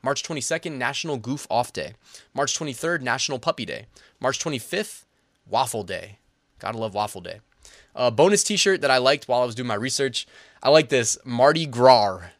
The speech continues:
<laughs> Like, they literally cross niche T-, T-Rexes with everything. And this shirt has twenty-one reviews. So if you think this is stupid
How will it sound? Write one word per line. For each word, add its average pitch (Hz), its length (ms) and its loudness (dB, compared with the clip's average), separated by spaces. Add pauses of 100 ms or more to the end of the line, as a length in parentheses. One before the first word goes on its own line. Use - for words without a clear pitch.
<laughs> - 520 -2 (760)
Like, 160 180 2
they 202 120 4
literally 156 600 0 (140)
cross 135 300 0
niche 127 260 -4
T-, 131 300 -8
T-Rexes 135 640 -4
with 120 180 -8
everything. 95 480 -6
And 135 80 -6
this 160 100 2
shirt 185 220 2
has 151 160 -6
twenty-one 135 680 -4
reviews. 107 340 -2
So 120 120 -2
if 110 120 -6
you 175 80 -8
think 190 180 -4
this 156 160 -2
is - 80 0
stupid 151 460 -4